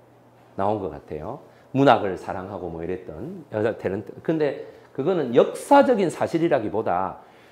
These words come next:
윤동주 시인은 아주 내성적이고 말을 잘 못하고 좀 주저주저하는 성격이고 이런 사람이어서,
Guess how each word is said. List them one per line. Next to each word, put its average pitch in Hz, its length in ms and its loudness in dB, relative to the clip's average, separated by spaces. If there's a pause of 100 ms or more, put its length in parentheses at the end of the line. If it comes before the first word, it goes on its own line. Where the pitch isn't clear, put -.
(140)
윤동주 254 520 6
시인은 113 640 -2 (480)
아주 285 320 0
내성적이고 165 1000 2
말을 123 380 0
잘 190 240 2
못하고 139 640 -2
좀 147 180 -2
주저주저하는 190 800 2
성격이고 143 640 -4
이런 240 340 2
사람이어서, 104 1000 -2